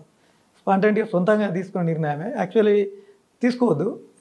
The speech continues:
కానీ అప్పుడు నాకు అది అనిపించింది, నైట్లో పోతే ఇది ఉంటుందని చెప్పి అనిపించింది. అప్పుడు మేము పోయేటప్పుడు planning చేసుకోవాలి.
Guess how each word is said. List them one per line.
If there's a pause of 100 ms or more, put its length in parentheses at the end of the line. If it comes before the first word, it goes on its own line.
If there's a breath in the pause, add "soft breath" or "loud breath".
కానీ
అప్పుడు
నాకు
అది
అనిపించింది,
నైట్లో
పోతే
ఇది
ఉంటుందని
చెప్పి
అనిపించింది.
అప్పుడు
మేము
పోయేటప్పుడు
planning
చేసుకోవాలి.